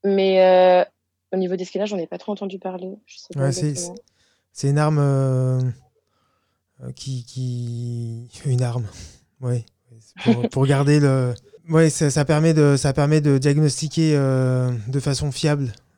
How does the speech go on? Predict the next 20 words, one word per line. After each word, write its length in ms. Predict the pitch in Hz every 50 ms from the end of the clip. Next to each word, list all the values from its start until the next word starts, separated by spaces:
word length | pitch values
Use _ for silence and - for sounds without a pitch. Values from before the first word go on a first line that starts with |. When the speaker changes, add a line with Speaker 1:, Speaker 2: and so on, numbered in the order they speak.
| _ -
Speaker 2:
euh, 160 | 123 123 127
si 160 | 120 - - 139
la 100 | 127 123
personne 380 | - 127 127 - 151 143 139
a, 480 | 131 127 127 123 123 123 123 123 123 123
a 140 | 123 127 131
le 60 | 127
covid 280 | - 135 127 135 139
ou 60 | 135 123
pas. 160 | - 120 120 - _ _ _ _ _ _ _ _ _ _ _ _ _ _ _ _ _ _ _ _ _ _ _ _ _ _ _ -
Speaker 1:
D'accord, 500 | 202 190 208 254 254 - 202 196 202 - -
mais 140 | 185 190 185
je, 140 | 180 185
j'en 120 | 175 175 175
ai 80 | 175
pas 100 | 170 190
trop 140 | 190 - 226
entendu 240 | 220 - 208 202 208
parler. 260 | - 202 196 196 135 131
Speaker 2:
Hmm. 160 | 123 117